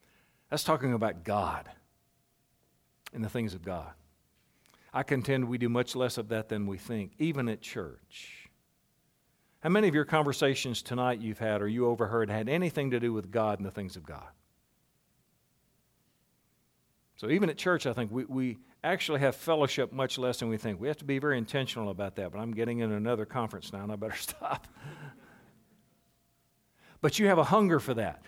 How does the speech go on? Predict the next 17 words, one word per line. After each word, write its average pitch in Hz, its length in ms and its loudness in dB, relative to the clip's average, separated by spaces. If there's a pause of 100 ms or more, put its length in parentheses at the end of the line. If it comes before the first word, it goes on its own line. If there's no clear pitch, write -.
(140)
That's 196 160 4
why 196 120 8
you 165 160 4
can't 214 460 2
live 185 240 6
apart 160 480 6
from 160 160 4
other 160 180 6
Christians. 123 1000 0 (840)
You 180 100 0
can't 208 240 6
imagine 196 440 6
life 165 360 6
apart 165 600 4 (200)
from 180 200 4
other 165 280 6
Christians. - 1200 0